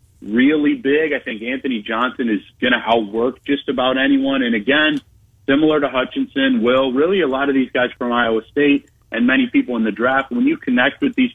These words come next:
players and you get some time around them, you really can't help to, but to be impressed. I think that that's a really good spot. And I, I also will mention with Hutchinson, too, I believe the Texans traded up in that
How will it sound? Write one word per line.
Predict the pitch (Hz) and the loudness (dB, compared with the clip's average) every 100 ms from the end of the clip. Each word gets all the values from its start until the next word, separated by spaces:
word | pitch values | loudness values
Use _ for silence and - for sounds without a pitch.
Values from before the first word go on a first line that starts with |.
| - | -2
players | 127 127 123 | 0 0 0
and | 113 | -2
you | 110 | -2
get | 104 123 139 - _ _ _ | 0 2 2 0 _ _ _
some | 131 120 | -2 -2
time | 127 123 123 | 0 0 2
around | 117 107 120 120 | 0 0 2 0
them, | 113 113 | 0 -2
you | - 160 | -2 0
really | 202 214 | 2 0
can't | - - - | -2 -2 -2
help | - 120 - - | 0 -2 -2 -8
to, | 107 _ _ _ _ - | -10 _ _ _ _ -2
but | 127 143 - | -2 0 -4
to | 123 | -2
be | 120 123 | 2 2
impressed. | 110 - 104 90 - 101 | 0 0 -2 -2 -6 -8
I | 104 | -6
think | 123 123 | -4 -2
that | 120 | 0
that's | 113 107 | 0 -2
a | 104 | -2
really | 101 120 127 | 0 2 2
good | 110 117 120 120 117 _ _ _ _ _ | 0 2 2 0 -4 _ _ _ _ _
spot. | - 104 127 185 - | -6 -2 0 -2 -4
And | 110 | -2
I, | 107 110 | -2 -2
I | - 120 | -2 0
also | 208 - 190 | 0 0 0
will | 139 | 0
mention | 131 151 151 151 | 2 0 0 -2
with | 123 139 | -2 0
Hutchinson, | 160 - 147 - 117 - | -2 -2 -6 -4 -6 -2
too, | 202 208 151 - _ _ - | 0 2 0 -6 _ _ -12
I | 123 | -4
believe | 151 185 269 285 | 0 2 2 0
the | 202 | -4
Texans | 190 185 - 165 - | -2 -2 -4 -10 -6
traded | 156 185 196 | -2 0 0
up | 160 190 160 | -2 -2 -4
in | 143 | -2
that | 139 | -2